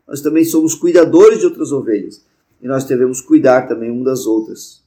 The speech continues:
né, uns dos outros. Então, "O Senhor é o meu pastor e nada me faltará." Você é uma ovelhinha de Jesus? Você tem se comportado como uma ovelha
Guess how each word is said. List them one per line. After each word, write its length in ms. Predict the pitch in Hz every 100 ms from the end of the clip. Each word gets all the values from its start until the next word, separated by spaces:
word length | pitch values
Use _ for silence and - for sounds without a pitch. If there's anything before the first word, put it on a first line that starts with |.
| -
né, 260 | 113 127 135
uns 200 | 156 143
dos 180 | 139
outros. 500 | 120 117 - - - _ _ _ _ _ _ _ _ _ _ _ _ _ _ _ _ _ _
Então, 260 | - 143 147
"O 60 | 147
Senhor 360 | 160 143 156
é 60 | 175
o 40 |
meu 120 | 165
pastor 720 | 165 165 - 156 160 156 - - _ - _ _ _ -
e 100 | 147
nada 300 | 131 117 120
me 100 | 117
faltará." 640 | 131 117 117 95 - _ _ _ _ _ _ _ -
Você 280 | 110 - 147
é 40 |
uma 140 | 143
ovelhinha 400 | 131 139 131 127
de 100 | 113
Jesus? 720 | 113 113 156 170 - - - _ _ _ _
Você 260 | - 131 160
tem 160 | 165 160
se 240 | - 160
comportado 1000 | - 180 175 - 160 151 - 160 165 143 139
como 260 | 139 139
uma 40 | 139
ovelha 800 | 131 - 151 175 160 120 92